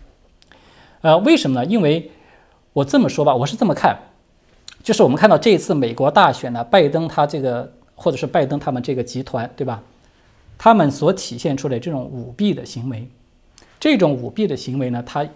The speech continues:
最根本的一个结果就是要把美国的最，呃，根本的这种政治制度，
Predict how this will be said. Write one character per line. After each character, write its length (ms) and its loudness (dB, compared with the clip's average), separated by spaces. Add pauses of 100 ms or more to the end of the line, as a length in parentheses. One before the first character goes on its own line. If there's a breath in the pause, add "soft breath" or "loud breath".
(100)
最 220 -2
根 280 0
本 160 -8
的 60 -10
一 100 -6
个 80 -4
结 220 -8
果 180 -16
就 200 -2
是 260 -10
要 180 -2
把 320 -6 (420 soft breath)
美 260 -2
国 240 -4
的 160 -4
最， 360 -4 (520 soft breath)
呃， 140 -2
根 180 2
本 100 -4
的 80 -6
这 140 -4
种 120 -6
政 160 -2
治 140 -8
制 180 -6
度， 240 -6